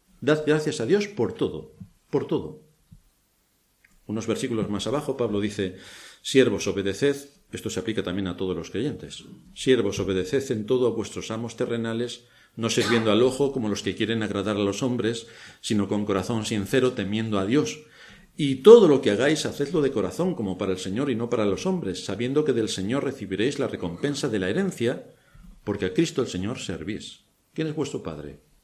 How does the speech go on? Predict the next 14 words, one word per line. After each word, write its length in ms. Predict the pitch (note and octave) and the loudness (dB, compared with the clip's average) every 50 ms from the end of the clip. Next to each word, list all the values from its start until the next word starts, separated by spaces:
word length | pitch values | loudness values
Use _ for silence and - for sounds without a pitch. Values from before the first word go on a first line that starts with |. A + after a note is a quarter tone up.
| _ _ | _ _
¿Cuáles 220 | - D3 D#3+ D3+ | 0 2 2 2
son 100 | D#3+ D#3 | 2 0
los 140 | D3+ C3+ - | 0 -2 -2
mandatos 500 | A2+ G#2 G#2 A#2 A2+ B2 G#2+ - - - - _ _ - | -2 -2 0 0 -2 -2 -4 -6 -8 -16 -20 _ _ -6
de 120 | - G#2 | -4 -4
Cristo? 460 | - F#2+ F#2 F2 - - E2+ D#2 D2+ - - - - - _ | -4 -4 -6 -6 -6 -8 -10 -10 -10 -12 -18 -20 -20 -8 _
¿Qué 100 | - C3 | 0 0
nos 180 | C#3+ C#3 B2+ D#3 | 0 2 2 0
ha 40 | C3+ | 0
dejado 280 | B2+ A#2 C3 B2+ B2+ | 0 0 0 2 0
escrito 300 | B2 - - B2+ B2+ C#3 | 0 0 -4 -6 -4 -4
en 60 | C3 | -4
su 140 | B2+ - A2 | -4 -6 -6
palabra? 560 | - F#2 F#2+ F#2+ F#2+ F2+ E2 D2+ C2+ - - | -4 -4 -2 -2 -4 -4 -6 -8 -12 -14 -18